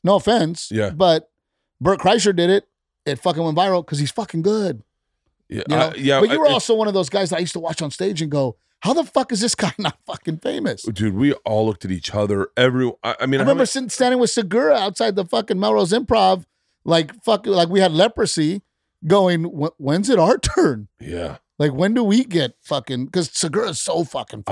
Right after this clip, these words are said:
Speaker 1: funny.
Speaker 2: just said that yesterday, I thought, or today I was talking to my wife. My wife said, "I got this, I gotta do this, I gotta do this."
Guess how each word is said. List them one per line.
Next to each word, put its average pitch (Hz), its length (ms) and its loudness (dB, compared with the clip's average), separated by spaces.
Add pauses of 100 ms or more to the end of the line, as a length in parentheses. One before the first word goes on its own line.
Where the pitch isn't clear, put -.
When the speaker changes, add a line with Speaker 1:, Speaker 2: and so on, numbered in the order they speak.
(120)
Speaker 1:
funny. 117 120 -6
Speaker 2:
just 113 440 -6
said 107 220 -4
that 107 220 -4
yesterday, 101 640 -4
I 87 60 -8 (120)
thought, 92 300 -4 (140)
or 113 80 -2
today 123 400 -2
I - 20 0
was 107 80 -4
talking 107 200 -6
to - 20 -6
my 101 80 -4
wife. 95 380 -4 (680)
My 104 160 -4
wife 104 320 -2
said, 95 500 -6 (840)
"I 104 120 -10
got 92 220 -12
this, 151 260 -8
I 92 80 -10
gotta 90 200 -8
do 85 100 -14
this, 135 360 -8
I - 40 -12
gotta 95 160 -6
do 95 140 -8
this." 147 360 -8